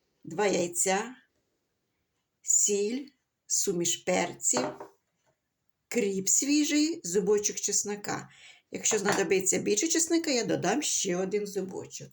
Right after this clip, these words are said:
Зараз я перетру на тертушці ці кабачки, посолю, стіжу, е, рідину, яка з'явиться,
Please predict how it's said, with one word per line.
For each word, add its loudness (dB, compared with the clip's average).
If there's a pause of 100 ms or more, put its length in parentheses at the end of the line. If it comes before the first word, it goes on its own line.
(680)
Зараз 2
я 2
перетру 4
на 2
тертушці -2 (420)
ці 0
кабачки, 0 (200)
посолю, 0 (920)
стіжу, 2 (300)
е, -6 (180)
рідину, 2
яка 2
з'явиться, 0